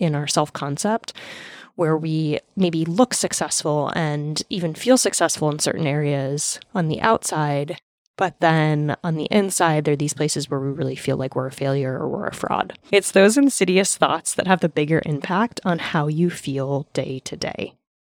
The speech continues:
So it's the positive self-concept that you have, those positive things that you say, like, "I'm totally rocking it at work,"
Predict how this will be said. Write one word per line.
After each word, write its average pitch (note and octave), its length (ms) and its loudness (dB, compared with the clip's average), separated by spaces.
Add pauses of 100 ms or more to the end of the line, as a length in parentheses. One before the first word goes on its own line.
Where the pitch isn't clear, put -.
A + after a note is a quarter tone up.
(400)
So G#3 200 0
it's - 300 -2 (220)
the G#3 80 2
positive G3+ 640 2
self-concept - 720 -4
that - 160 -6
you - 60 -4
have, - 300 -6
those G3 160 0
positive F3+ 440 0
things C#3 440 -4
that - 120 -6
you D#3 140 -4
say, D3+ 340 -2
like, E3 240 0
"I'm F3+ 100 0
totally D#3+ 420 2
rocking C#3+ 440 -4
it C#3+ 160 -4
at D#3+ 240 -6
work," D3 460 -8